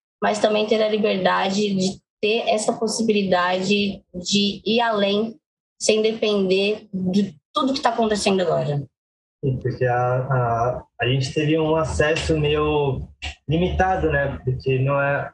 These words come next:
Speaker 2: a arte que a gente vive, que a gente gosta, que a gente ama, ela não tá pra todo mundo, né?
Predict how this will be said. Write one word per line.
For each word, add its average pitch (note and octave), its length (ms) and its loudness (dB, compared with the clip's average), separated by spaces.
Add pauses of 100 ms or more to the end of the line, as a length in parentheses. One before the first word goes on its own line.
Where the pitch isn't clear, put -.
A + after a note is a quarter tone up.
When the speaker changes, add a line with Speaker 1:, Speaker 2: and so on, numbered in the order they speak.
Speaker 2:
a A#2+ 440 0
arte D#3+ 280 -2
que D#3 100 0
a D#3+ 40 2
gente C#3 300 -2
vive, C3 440 0
que B2 80 -2
a B2 40 0
gente B2 320 -4
gosta, C3 380 0
que B2+ 120 -2
a C3 40 2
gente C3 280 0
ama, D3 400 0 (500)
ela D3 280 0
não D#3 180 0
tá F3 160 0
pra F3+ 200 2
todo D3+ 240 2
mundo, A#2+ 340 2
né? A2+ 260 0